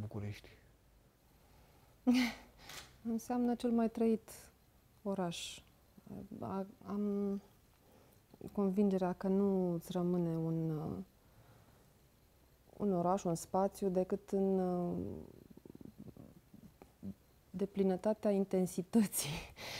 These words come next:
Speaker 2: <laughs> pe care ai trăit-o, ai parcurs-o și pe care le-a lăsat, uh, a trăirilor pe care le-a lăsat în tine. Și atunci amintirile mele legate de București sunt, uh,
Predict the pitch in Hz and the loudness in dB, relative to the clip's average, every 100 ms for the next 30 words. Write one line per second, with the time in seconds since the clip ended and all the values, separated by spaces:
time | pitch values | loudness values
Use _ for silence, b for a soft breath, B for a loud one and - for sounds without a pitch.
0 | B - _ - - 190 190 185 185 180 | B -18 _ -20 -4 -2 0 0 0 2
1 | 175 - 180 180 - 185 208 - 170 156 | 0 -2 -2 -4 0 2 2 0 -2 -2
2 | 160 156 170 - 196 - - 170 - 170 | -2 -6 -2 0 0 -2 -6 -6 -6 -6
3 | 165 - 170 170 170 165 165 175 180 170 | -6 -6 -6 -2 -2 0 -2 -2 -6 -8
4 | - - - - - 208 190 180 - 185 | -10 -20 -20 -20 -2 2 2 0 -2 -2
5 | - 175 175 - 196 196 175 170 170 170 | 2 2 2 4 6 6 4 0 -2 -2
6 | 165 170 170 180 - 180 175 160 143 185 | 0 0 -2 -4 -2 -2 -2 -2 -2 -4
7 | - - 185 - 180 180 180 180 196 185 | -8 -6 -6 -4 -4 0 -2 0 -2 0
8 | 180 190 185 180 175 180 175 175 175 180 | 0 0 0 -2 -4 -6 -4 -4 -6 -6
9 | 180 202 - - 220 214 - 214 | -4 -4 -4 -2 0 0 0 0